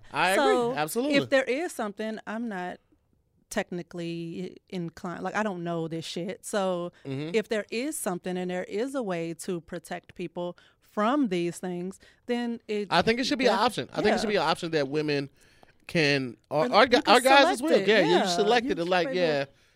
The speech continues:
Speaker 1: you know, if
Speaker 2: Yeah,
Speaker 1: this, if this is
Speaker 2: definitely.
Speaker 1: recognized, and, like, 'cause they have it, like, on, even on YouTube, like, if certain rude words are used in the comments, they won't put the comment up. It recognizes those comments.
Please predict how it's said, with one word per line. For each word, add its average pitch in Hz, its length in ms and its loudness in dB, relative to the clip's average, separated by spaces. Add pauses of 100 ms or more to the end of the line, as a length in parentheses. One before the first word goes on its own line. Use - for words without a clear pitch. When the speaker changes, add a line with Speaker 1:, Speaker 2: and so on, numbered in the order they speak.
(120)
Speaker 1:
you 127 80 -8
know, 131 160 -6
if 127 80 -6
Speaker 2:
Yeah, - 160 -4
Speaker 1:
this, 190 60 -4
if 190 80 -10
this 156 420 -2
is - 40 -10 (120)
Speaker 2:
definitely. 139 60 -10
Speaker 1:
recognized, 135 640 -2
and, 123 80 -8
like, 117 160 -6
'cause 175 120 -4
they 190 120 6
have 226 260 0
it, 185 120 2
like, 156 180 2
on, 147 280 0 (280)
even 233 180 0
on 196 80 2
YouTube, 170 420 -2
like, 113 220 -6
if 113 100 -12
certain 160 300 -2
rude 170 380 -8 (100)
words 156 480 -2
are 127 120 -8
used 127 500 -8
in 127 100 -10
the 117 60 -12
comments, 143 460 -8
they 135 140 -6
won't 127 300 -8 (220)
put - 140 -18
the 123 60 -16
comment 127 340 -10
up. 135 200 -6 (320)
It 120 120 -12
recognizes 120 600 -6
those 110 200 -6
comments. 107 480 -10